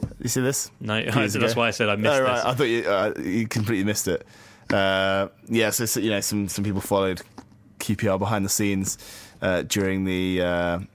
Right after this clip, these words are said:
Speaker 1: the reign of, uh, what was his name, the Italian guy? The F one guy? I can't remember what his
Speaker 2: Uh,
Speaker 1: name is now.
Speaker 2: uh,
Speaker 1: It escapes me.
Speaker 2: oh.
Speaker 1: Briatore.
Speaker 2: Briatore.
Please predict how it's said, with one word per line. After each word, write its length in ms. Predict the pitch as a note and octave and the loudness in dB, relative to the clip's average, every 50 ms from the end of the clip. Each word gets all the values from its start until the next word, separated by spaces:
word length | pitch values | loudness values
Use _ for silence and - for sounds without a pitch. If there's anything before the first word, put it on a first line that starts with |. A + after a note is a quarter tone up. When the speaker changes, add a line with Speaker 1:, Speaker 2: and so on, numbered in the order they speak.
| - - - - | -20 -20 -10 -6
Speaker 1:
the 100 | G2 F#2+ | -4 -4
reign 440 | F2+ F2 F#2+ F#2+ F#2+ F#2+ F#2 F#2 F#2 | -2 0 0 2 2 2 0 0 0
of, 340 | F#2 F2+ E2+ - - - - - | 0 -2 -2 -4 -10 -14 -12 -6
uh, 280 | - F#2 F2+ F2+ F2+ F2+ | -4 -2 0 0 -2 -2
what 100 | F#2 G2 | -2 -4
was 80 | G#2+ G#2+ | -4 -4
his 120 | G#2+ G2+ | -4 -2
name, 160 | G#2+ G#2+ G#2+ G#2+ | -2 0 0 -2
the 60 | G2+ | -2
Italian 340 | G2 - A#2 G#2+ G#2+ G#2 G#2 | -2 -2 -2 -2 -2 -2 -2
guy? 220 | G#2 G#2+ G#2+ - - - - - - - - - _ _ - - _ - | -2 -2 -4 -6 -10 -18 -20 -20 -20 -20 -20 -20 _ _ -20 -16 _ -4
The 60 | G2+ | -4
F 140 | G2+ - A2 | -2 0 -2
one 140 | G#2 G2+ | -2 0
guy? 80 | G2+ G2+ | 0 0
I 40 | G2+ | -2
can't 320 | G2 - - - - - | -2 -6 -10 -10 -6 -4
remember 160 | - F2 F#2+ | -2 0 0
what 40 | F#2+ F#2 | 0 0
his 80 | F#2 | 0
Speaker 2:
Uh, 40 | F#2 | 0
Speaker 1:
name 120 | F2+ F2 | 0 -2
is 100 | E2+ F2 | -2 -2
now. 120 | F#2 F2 F2 G2+ - | -2 -2 -4 -4 -6
Speaker 2:
uh, 280 | A2 G#2 G2 F#2+ F#2 | -6 -4 -2 -2 -2
Speaker 1:
It 40 | F2+ | -2
escapes 340 | F2+ F2 - E2+ D2 - - | -2 -4 -2 -4 -4 -2 -4
me. 120 | F#2 G2 G#2 - - - - - - - | -6 -8 -8 -10 -16 -20 -20 -20 -18 -16
Speaker 2:
oh. 240 | - - - - - - - - - - - - - - - - - | -16 -16 -16 -18 -20 -20 -20 -20 -20 -20 -20 -20 -20 -20 -20 -8 -2
Speaker 1:
Briatore. 540 | - G#2+ G2 - - A2+ G#2 F#2 D#2+ D2+ F#2+ | 0 0 0 2 0 0 0 0 0 -2 -2
Speaker 2:
Briatore. 800 | A#2 A2 G#2 F#2+ - - - F#2+ F2 F2 F2 E2+ E2+ E2 - | -2 -2 -2 -2 -4 -6 -6 -6 -6 -4 -6 -8 -10 -12 -16